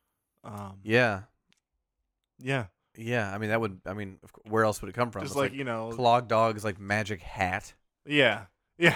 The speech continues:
Speaker 2: The clogs are just his, like, personal, like, fashion
Speaker 1: I guess, like, was he, like,
Speaker 2: choice.
Speaker 1: an, an average dog up until, like, someone left a pair of clogs out and
Speaker 2: Yeah.
Speaker 1: he put them on,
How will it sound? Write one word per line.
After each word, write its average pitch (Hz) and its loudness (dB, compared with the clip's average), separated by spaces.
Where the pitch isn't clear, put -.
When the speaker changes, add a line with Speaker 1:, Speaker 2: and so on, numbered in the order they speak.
Speaker 2:
The 143 0
clogs 127 4
are 120 2
just 120 0
his, 113 -2
like, 101 -2
personal, 107 -4
like, 95 0
fashion 98 -6
Speaker 1:
I 139 -6
guess, 139 -4
like, 127 -6
was 123 -8
he, 117 -4
like, 107 -2
Speaker 2:
choice. 120 -4
Speaker 1:
an, 110 -10
an 123 -8
average 120 -4
dog 113 -4
up 113 -10
until, 113 -14
like, 113 -20
someone 120 -10
left 117 -6
a 120 -18
pair 120 -12
of - -14
clogs 120 -10
out 110 -8
and 98 -12
Speaker 2:
Yeah. 95 -4
Speaker 1:
he 90 -8
put - -8
them 113 -10
on, 113 -10